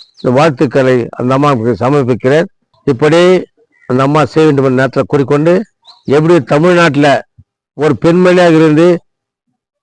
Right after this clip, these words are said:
அஹ், தங்க-, தமிழ்நாடு மக்களுக்காக பல நற்காரியங்கள் செய்து மறைந்திருக்கும் மாண்புமிகு ஜெயலலிதா அம்மா எப்படி புகழ்ந்து,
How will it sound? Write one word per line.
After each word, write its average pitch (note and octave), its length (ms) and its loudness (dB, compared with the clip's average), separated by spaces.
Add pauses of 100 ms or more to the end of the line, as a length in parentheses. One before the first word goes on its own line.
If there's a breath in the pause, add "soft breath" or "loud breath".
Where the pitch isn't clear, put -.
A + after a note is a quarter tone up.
(440)
அஹ், C3+ 560 2 (140)
தங்க-, D#3 560 2
தமிழ்நாடு E3 440 0
மக்களுக்காக D3+ 800 0 (260)
பல D3 220 0
நற்காரியங்கள் D#3+ 500 0
செய்து C#3+ 460 0 (380)
மறைந்திருக்கும் D#3 800 0
மாண்புமிகு D#3 480 2
ஜெயலலிதா C#3+ 400 0
அம்மா C#3+ 320 0 (300)
எப்படி D#3+ 500 0
புகழ்ந்து, D3 600 0